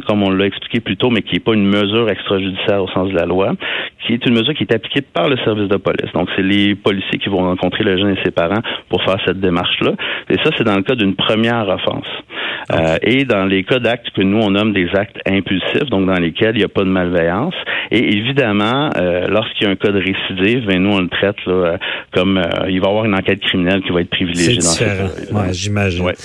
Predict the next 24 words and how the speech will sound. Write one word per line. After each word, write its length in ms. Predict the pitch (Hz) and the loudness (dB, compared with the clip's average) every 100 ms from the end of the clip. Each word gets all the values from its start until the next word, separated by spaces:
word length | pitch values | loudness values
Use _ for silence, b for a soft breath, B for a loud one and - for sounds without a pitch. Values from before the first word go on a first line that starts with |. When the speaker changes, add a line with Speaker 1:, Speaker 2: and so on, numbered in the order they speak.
| B B B | B B B
Speaker 2:
Merci 520 | 113 127 180 151 - | -2 2 2 0 -2
beaucoup, 500 | 160 139 - 180 185 | -4 -4 -2 0 2
euh, 260 | 147 120 113 117 143 - - | 2 0 -2 -4 -8 -12 -8
Maître, 340 | 127 123 123 123 | -2 0 0 0
euh, 340 | 117 107 110 | 0 2 0
Maxime 480 | 113 110 104 - 117 | 0 -2 -2 -2 0
Ouellette. 500 | 113 101 110 127 - | 2 2 2 0 0
Là, 140 | 120 104 | 0 0
c'était 460 | - 98 104 101 | -2 -2 0 0
très 280 | 98 110 104 | 0 0 0
éclairant. 540 | 101 - 101 98 127 147 | 0 2 2 2 2 2
Et, 160 | 131 | 2
euh, 160 | 113 113 | 2 0
continuez 360 | 107 120 - 139 | 0 -4 0 0
le 80 | 131 | 2
bon 160 | 131 | 2
travail. 440 | 131 117 110 123 143 | 2 0 2 2 2
Là, 80 | 120 | 0
je 80 | |
pense 240 | - 120 117 | -2 -2 0
que 140 | 110 | -2
c'est 140 | 104 113 | -2 -2
un 100 | 104 | 0
domaine 420 | 101 101 110 120 | 0 0 0 -2